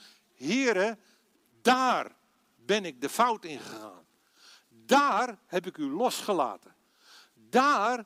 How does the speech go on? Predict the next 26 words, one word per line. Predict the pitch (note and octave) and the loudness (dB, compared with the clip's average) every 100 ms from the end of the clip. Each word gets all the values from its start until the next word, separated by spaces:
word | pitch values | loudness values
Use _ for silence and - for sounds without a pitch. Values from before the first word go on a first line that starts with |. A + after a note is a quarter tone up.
| _ | _
heb | _ F3+ F3 | _ -4 -2
ik | E3 | -8
een | - | -10
verkeerde | - G#3+ F#3+ D#3+ | -8 -4 -2 -4
keuze | - B3+ A#3+ D#3 | 2 2 2 -8
gemaakt. | - D#3+ B2+ E2 _ _ _ _ _ _ _ _ _ _ _ _ _ | -10 -6 -8 -8 _ _ _ _ _ _ _ _ _ _ _ _ _
Dat | G3+ - | -4 -2
je | A3+ | -6
berouw | E3 G3+ G#3+ F#3+ A#3 C4+ B3+ - | 0 2 2 2 2 2 0 -2
toont. | F#3+ B2 F#2+ - _ - - - | -2 -2 -14 -20 _ -20 -20 -10
En | F3 | -6
dat | G#3+ | -4
je | G#3 | -6
zegt, | F3+ A#3+ - - _ | -4 -4 -6 -18 _
Heere, | - C3+ C#4 C#4 G#3 A3 G#3+ - - _ _ - | -10 -2 0 0 0 0 -2 -10 -20 _ _ -8
ik | F#3 D#3 | -8 -4
ben | G3+ G3+ | -4 -4
gevallen. | - - E3+ A#2+ - F#3 B3+ C4 A2 - _ _ _ _ _ _ _ _ | -10 -6 -6 -6 -8 2 4 4 0 -8 _ _ _ _ _ _ _ _
Ik | F#3 E3+ | -8 -4
ben | G3+ G3+ | -4 -4
gevallen | - F3+ C#3 - A3 C4+ B3+ A#3 | -4 -4 -4 2 4 4 2 -4
in | G3 | -8
zonde. | C3 F3+ D3+ G2 - _ - - | -4 -4 -4 -12 -18 _ -20 -12
Ik | D#3+ | -6
ben | D3+ G3+ F#3 | -4 -4 -6
gevallen | - F3 D#3 - - A#3 B3+ F#3 | -6 -6 -6 -8 4 4 4 0